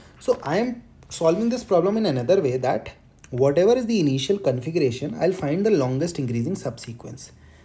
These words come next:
Form the lo-, find the longest increasing subsequence. That will tell me that this is the longest pattern, right? And you just need to tweak the elements which are not part of L I S, right? Be-, because I need to perform the minimum number of op-, minimum number of operations.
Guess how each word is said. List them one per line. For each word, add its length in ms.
Form 320
the 80
lo-, 200
find 300
the 60
longest 320
increasing 360
subsequence. 540
That 320
will 160
tell 200
me 240
that 360
this 320
is 140
the 80
longest 580
pattern, 460
right? 240
And 280
you 220
just 340
need 240
to 160
tweak 380
the 200
elements 460
which 200
are 240
not 340
part 220
of 100
L 160
I 180
S, 240
right? 420
Be-, 80
because 260
I 100
need 180
to 60
perform 260
the 80
minimum 320
number 180
of 60
op-, 280
minimum 360
number 160
of 100
operations. 500